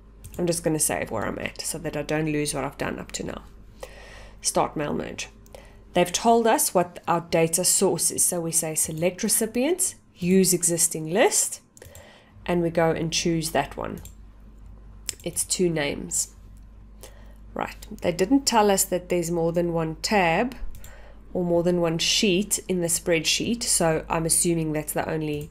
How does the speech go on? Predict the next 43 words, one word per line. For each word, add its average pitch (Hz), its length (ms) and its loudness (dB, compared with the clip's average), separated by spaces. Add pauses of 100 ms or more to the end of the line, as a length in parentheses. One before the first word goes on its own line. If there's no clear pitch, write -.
sheet, - 320 -6
so - 120 -6
that - 180 -10
we're 160 80 -6
gonna 151 180 -4
use - 260 -4
that - 200 -8
one. - 180 -10 (920)
Happy - 220 -6
days. - 380 -2
Okay, 190 340 2 (240)
now 185 360 2 (320)
it 180 120 -2
says, - 380 0 (880)
"Edit 302 440 4 (140)
the 185 100 4
data 185 580 4
source 196 680 6
recipient 180 720 2
list." 156 560 2 (200)
Now, 180 120 0
the 185 80 0
fact - 320 0
that 359 120 -2
they're 294 220 2
asking 214 440 2
that - 260 -2
means 208 300 4
we 214 80 2
can't 262 540 -2
go 185 120 6
change 175 400 0
it 170 200 -4
in 160 320 0 (520)
the 165 300 4
spreadsheet. - 680 2
We 127 120 0
have - 400 -2
to 208 100 2
change 165 380 -2
it - 140 -6
in 151 400 -4
Word. 170 460 4